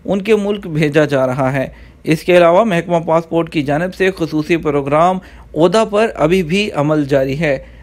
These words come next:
जिसके ज़रिए खरूज नहाई हासिल करके आप अपनी बुकिंग करा सकते हैं। फ़्लाइट मिलते ही आप सफ़र कर सकते हैं।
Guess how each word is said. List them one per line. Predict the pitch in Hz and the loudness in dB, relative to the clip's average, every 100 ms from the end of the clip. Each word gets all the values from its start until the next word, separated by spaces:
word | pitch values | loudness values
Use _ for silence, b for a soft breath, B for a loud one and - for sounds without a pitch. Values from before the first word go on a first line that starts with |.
| - | -10
जिसके | 151 190 233 220 | -2 -2 2 0
ज़रिए | 214 233 262 | 0 -2 0
खरूज | 196 190 185 | 2 0 0
नहाई | 175 170 180 | -2 0 0
हासिल | 170 156 165 | 0 -2 -4
करके | 160 151 156 208 | -2 -4 -2 0
आप | 160 156 | 0 0
अपनी | 156 156 147 | -2 -4 -4
बुकिंग | 139 160 156 | -4 -6 -2
करा | 147 135 | 0 0
सकते | 131 135 202 208 | -4 -6 -2 -2
हैं। | 190 185 B B B | -2 -4 B B B
फ़्लाइट | - 160 202 202 | 2 4 4 2
मिलते | 196 196 214 | -4 0 -2
ही | 196 196 | -2 -4
आप | - 143 156 175 | 0 2 2 0
सफ़र | - 139 139 139 | -2 -4 0 -2
कर | 156 139 | -2 -6
सकते | 127 123 - | -4 -6 -6
हैं। | 131 131 123 | -6 -4 -6